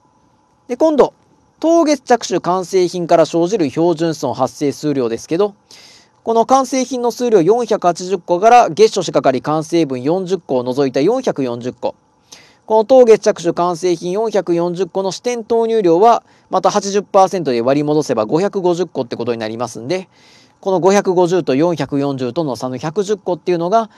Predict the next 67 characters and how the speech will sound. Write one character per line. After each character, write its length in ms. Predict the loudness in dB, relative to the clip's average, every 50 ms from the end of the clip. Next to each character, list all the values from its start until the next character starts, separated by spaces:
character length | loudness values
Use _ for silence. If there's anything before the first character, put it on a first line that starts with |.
| _ _ -18
子 180 | -14 -8 -2 -2
孫 100 | 0 0
の 100 | 0 0
発 220 | 0 -2 -4 -4 -2
生 160 | -2 -2 -2
数 220 | -2 -2 -2 0
量 140 | 0 0 0
と 100 | -2 -4
し 40 | -4
て 120 | -4 -4
求 200 | -4 -4 -6 -4
ま 120 | -4 -6 -6
り 80 | -6
ま 140 | -8 -12 -12
す。 280 | -14 -20 -20 _ _ _ _ _ _ _ _ _ _ _ _ _ _ _ _ _ _ _ _ _ _ _ _ _ _ _ _ _ _ _ _ _ _ _ _ _ _ _ _ _ _ _ _ _ _ _
で、 140 | -6 -2 2
ま 100 | 2 4
た、 180 | 6 6 4 4 4
月 240 | 4 2 2 2 2 0 0 0
末 100 | -2 -4
も 100 | -4 -2
同 220 | -2 0 0 2
様 140 | 2 2 0
で 80 | 0
す 120 | -2 -4 -6
ね。 200 | -8 -10 -10 -12 _ _ _ _ _ -6
月 240 | -4 -4 -2 -2 0
末 200 | -2 0 -2 -2
仕 80 | -2 0
掛 140 | 2 2
か 120 | 4 2 2
り 100 | 0 -2
品 260 | -4 -6 -6 -4 0
は、 240 | 2 2 2 0 -2 _ _ _ _ _ _ _ _
八 280 | -4 -4 -2 -2 -2
十 200 | -2 0 0 0
八 260 | 0 0 -2 -4 -4 -4
個 140 | -2 0
で、 220 | 2 2 0 0 -4 _ _ _
加 140 | -2 -2 0
工 180 | 2 2 2 2
進 240 | 2 -2 -6 -6 -4
捗 220 | -4 -2 -2 0
度 100 | 4 6
は 140 | 6 6 6
六 240 | 4 2 -2 -2 -2
十 100 | -2 -4
パ 260 | -2 0 2 2 2
ー 40 | 0
セ 80 | -2
ン 40 | -6
ト 80 | -6 -6
支 80 | -6
店 160 | -6 -4 -4
ま 80 | -2 -2
で 60 | -4
至 160 | -2 0 -2
っ 60 | -2 0
て 100 | -2 0
い 40 |
る 40 | 0
わ 100 | 2 0
け 100 | 0 0
で 100 | -4 -4
す 100 | -6 -4
か 80 | -2 0
ら、 200 | 0 0 -2